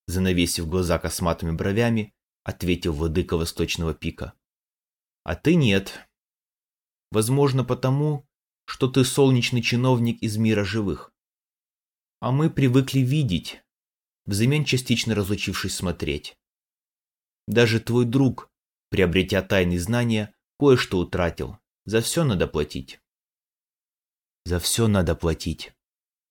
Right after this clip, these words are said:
эхом отозвался Вань Даосин. «Теперь ты убедился, друг мой Янь Ван, что я был прав?» обратился владыка Восточного Пика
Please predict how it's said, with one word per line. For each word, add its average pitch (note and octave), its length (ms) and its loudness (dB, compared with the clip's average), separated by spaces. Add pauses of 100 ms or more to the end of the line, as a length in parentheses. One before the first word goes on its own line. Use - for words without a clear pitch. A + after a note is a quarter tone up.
(140)
эхом F#2+ 300 0
отозвался F2 640 -2
Вань D#2+ 260 -2
Даосин. D#2+ 520 -4 (2000)
«Теперь G#2+ 360 2
ты G2+ 100 0
убедился, G#2+ 560 4
друг A2 300 4
мой F#2 180 2
Янь E2+ 300 2
Ван, G#2 180 0
что - 220 -4
я F#2+ 120 2
был G2+ 160 -2
прав?» A2+ 440 -2 (580)
обратился F2+ 560 -2
владыка E2+ 400 0
Восточного E2 540 -4
Пика C3+ 480 -2